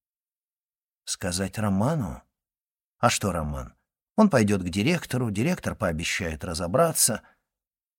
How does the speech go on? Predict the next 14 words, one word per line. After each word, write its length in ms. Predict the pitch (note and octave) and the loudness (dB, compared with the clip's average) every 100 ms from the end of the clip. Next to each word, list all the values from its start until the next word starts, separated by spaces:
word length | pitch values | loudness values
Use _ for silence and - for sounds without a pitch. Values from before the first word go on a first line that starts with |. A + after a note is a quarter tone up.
| - | 0
Но 120 | B2 | 4
даже 300 | E3+ G#3 G#3 | 6 6 6
если 320 | G3+ - F3+ | 6 4 4
Роман 400 | E3+ E3+ F3 D#3 | 6 6 4 2
придёт, 420 | D3+ B2+ G3 G3 | 0 2 2 2
такой 280 | - G2+ G#2 | -2 -4 0
важный 380 | G2 C#3+ G#2+ A2 | 6 6 6 4
миллионер 560 | A2 A2 A2+ A2+ F3+ D3+ | 4 4 4 4 2 0
в 80 | |
костюме 560 | - F#2+ - D#3 E3 G2 | -2 -2 -2 -2 0 0
с 100 | - | -2
охранником 580 | G2 A2+ A2+ G2+ G2+ F#2+ | 0 0 2 0 0 -2
и 40 | |
водителем, 600 | F#2+ A#2+ F3 C3 G#2+ F#2 | 0 -2 -2 -2 0 0